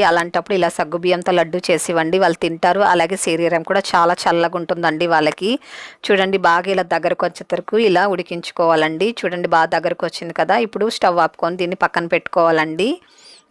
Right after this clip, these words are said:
ఇలా కింద పెట్టుకొని కాస్త ఇలా చల్లారి పెట్టుకోవాలి. ఒక మూడు నిమిషాలు వదిలేస్తే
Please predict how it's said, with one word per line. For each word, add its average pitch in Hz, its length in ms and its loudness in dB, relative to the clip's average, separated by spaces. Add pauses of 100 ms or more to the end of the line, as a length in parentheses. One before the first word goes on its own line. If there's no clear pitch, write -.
(100)
ఇలా 202 200 4
కింద 190 160 0 (100)
పెట్టుకొని 208 360 -2 (100)
కాస్త 180 260 0 (120)
ఇలా 175 120 4 (120)
చల్లారి 165 340 2
పెట్టుకోవాలి. 160 600 0 (360)
ఒక - 100 0 (140)
మూడు 196 220 0
నిమిషాలు 226 340 0
వదిలేస్తే - 380 0